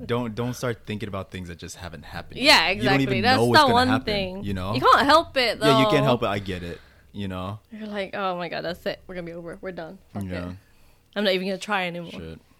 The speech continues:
Speaker 2: That's the, that's, like, the scariest thing for me. Like, if we don't even try anymore.
Speaker 1: Yeah.
Speaker 2: Because we're like, "Oh,
Speaker 1: Mm-hmm.
Speaker 2: we're over. We're done."
Speaker 1: Yeah, you
Speaker 2: 'Cause
Speaker 1: know,
Speaker 2: you don't
Speaker 1: like,
Speaker 2: try.
Speaker 1: after
Speaker 2: <laughs>
Speaker 1: my relationship,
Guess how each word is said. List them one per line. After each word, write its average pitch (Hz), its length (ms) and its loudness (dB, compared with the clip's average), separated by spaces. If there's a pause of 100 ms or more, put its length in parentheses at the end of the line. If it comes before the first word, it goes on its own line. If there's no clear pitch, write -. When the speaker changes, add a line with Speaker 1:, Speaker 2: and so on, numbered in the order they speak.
Speaker 2:
That's 285 160 2
the, 311 340 6
that's, 269 240 2
like, 247 280 4 (720)
the 233 100 0
scariest 220 600 2
thing 190 200 -4
for 147 160 -12
me. - 220 -12
Like, 170 160 -12
if 175 80 -14
we 190 80 -4
don't 202 160 -2
even 175 180 -8
try 180 400 -6 (100)
anymore. - 240 -14
Speaker 1:
Yeah. 92 480 -10
Speaker 2:
Because 180 380 -10
we're 165 140 -8
like, 87 200 -8 (160)
"Oh, - 120 -8
Speaker 1:
Mm-hmm. 190 180 -8
Speaker 2:
we're 175 140 -4
over. 175 260 -10
We're 180 140 -10
done." 165 220 -12 (360)
Speaker 1:
Yeah, 156 220 0
you 135 160 -2
Speaker 2:
'Cause 135 80 0
Speaker 1:
know, - 80 2
Speaker 2:
you 135 40 2
don't 127 140 -2
Speaker 1:
like, 101 260 -6
Speaker 2:
try. 175 340 0
Speaker 1:
after 110 340 -2
Speaker 2:
<laughs> - 0 -
Speaker 1:
my 104 140 2
relationship, 98 600 -4